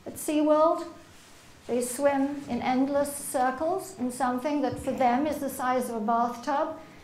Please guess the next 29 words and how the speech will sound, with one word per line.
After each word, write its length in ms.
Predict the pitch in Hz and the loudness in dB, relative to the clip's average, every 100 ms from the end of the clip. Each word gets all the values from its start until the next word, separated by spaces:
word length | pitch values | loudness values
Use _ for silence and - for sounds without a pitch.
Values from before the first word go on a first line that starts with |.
| - | 0
They're 100 | 262 | 0
swimming 380 | 254 294 285 269 | 4 2 4 4
in 140 | 262 | 4
their 200 | 262 254 | 4 4
own 200 | 262 262 | 4 4
diluted 600 | 262 247 247 269 269 262 | 4 2 2 0 2 -2
urine 500 | 240 247 247 240 233 - | 2 0 2 0 -2 -2
and 160 | 233 214 | -4 0
waste 460 | 214 226 - - - | 0 0 -4 -12 -8
and 260 | 233 226 - | -4 -4 -4
chlorine. 720 | - 240 220 214 208 - - - - - - | 0 2 4 2 0 -4 -12 -16 -18 -14 2
They 160 | 262 254 | 6 8
wear 320 | 285 277 285 | 8 6 6
their 180 | 262 254 | 4 0
teeth 480 | - 339 339 339 | 2 4 4 2
down, 380 | 320 277 285 320 | 0 0 -2 -6
chewing 360 | - 320 302 285 | -6 -4 -2 -2
at 120 | 285 | -4
the 120 | 269 | -2
underwater 600 | 262 262 262 247 247 254 | -2 -2 -2 0 -2 -4
bars. 640 | 233 233 214 202 208 - - - - - - - | -6 -4 -2 -4 -8 -14 -20 -20 -20 -20 -20 -8
It's 240 | - 254 - | -2 -2 4
just 240 | 302 285 | 4 6
all 320 | - 277 269 | 6 8 8
absolutely 640 | - 247 - - 247 240 240 | 8 2 0 0 2 4 2
hideous. 500 | 254 220 214 214 - - - - - - | 2 2 2 -2 -10 -14 -20 -20 -10 0
In 140 | 262 | 2
the 80 | 247 | 4
wild, 720 | 269 320 254 233 254 320 | 4 6 6 6 4 2